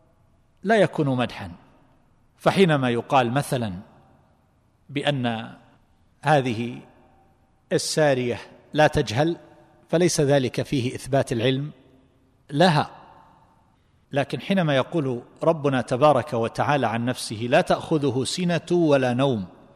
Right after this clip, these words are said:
هذا ليس مجرد نفي السنة والنوم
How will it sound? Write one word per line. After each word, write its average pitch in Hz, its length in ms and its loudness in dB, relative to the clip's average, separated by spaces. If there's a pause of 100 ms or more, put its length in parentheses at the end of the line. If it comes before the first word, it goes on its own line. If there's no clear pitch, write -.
(520)
هذا 170 240 4
ليس 226 260 0
مجرد 151 640 2 (220)
نفي 165 300 2
السنة 135 460 0
والنوم 123 420 0